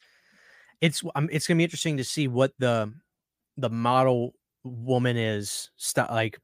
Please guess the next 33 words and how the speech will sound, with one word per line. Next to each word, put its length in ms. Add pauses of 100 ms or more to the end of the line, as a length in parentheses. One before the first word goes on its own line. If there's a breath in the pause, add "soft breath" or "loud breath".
(120)
build-wise 880
in 480 (360)
twenty 280
years. 480 (460)
Like, 120
wh-, 200
where's 300
it 60
gonna 180
go? 280
I 80
feel 220
like 200
what 120
happens 400
is 260 (560 loud breath)
things 400
get 200
to 80
a 40
point 280
to 140
an 60
extreme, 680 (280 soft breath)
and 140
then 160
boom. 480 (240 soft breath)
It's 120
like 120
we're 120
gonna 140
hit 160
the, 140